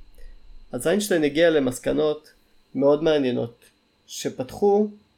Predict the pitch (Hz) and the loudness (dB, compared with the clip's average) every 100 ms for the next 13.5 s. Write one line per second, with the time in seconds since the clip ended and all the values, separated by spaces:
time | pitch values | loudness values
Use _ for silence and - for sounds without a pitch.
0 | _ - - 190 196 - 131 131 160 - | _ -14 -2 0 0 -4 0 2 0 -2
1 | 135 123 131 131 127 123 135 120 107 _ | -12 -6 0 0 -2 -6 -8 -8 -12 _
2 | _ _ _ _ _ _ - 131 143 143 | _ _ _ _ _ _ -6 -2 -2 0
3 | 233 233 196 190 180 170 - 165 180 147 | 2 4 2 2 0 2 0 2 2 -2
4 | - 135 151 156 117 123 - 120 180 175 | -4 -2 0 0 -2 -6 -8 -6 -6 -6
5 | - _ _ _ 127 - 208 175 165 165 | -10 _ _ _ -16 -4 -2 -2 0 0
6 | 165 156 147 156 139 127 - 131 - - | 2 2 2 0 -2 -4 -6 -10 -10 -16
7 | - - _ - - 135 151 170 156 - | -16 -20 _ -10 -4 0 2 2 -2 -4
8 | 131 - 131 120 131 117 113 117 _ - | -4 -4 -10 -10 -8 -10 -10 -16 _ -20
9 | - - _ _ _ _ 143 175 180 185 | -20 -20 _ _ _ _ -6 -4 0 0
10 | 127 127 165 _ _ _ _ _ - 143 | -2 -4 -8 _ _ _ _ _ -12 -10
11 | - 214 226 190 131 127 185 180 143 - | 2 4 4 2 -4 -4 -2 -2 -4 -6
12 | 139 131 135 196 214 - 165 - 175 143 | -4 0 0 -2 -2 -4 -4 -4 -6 -4
13 | 127 156 165 156 | -2 0 2 0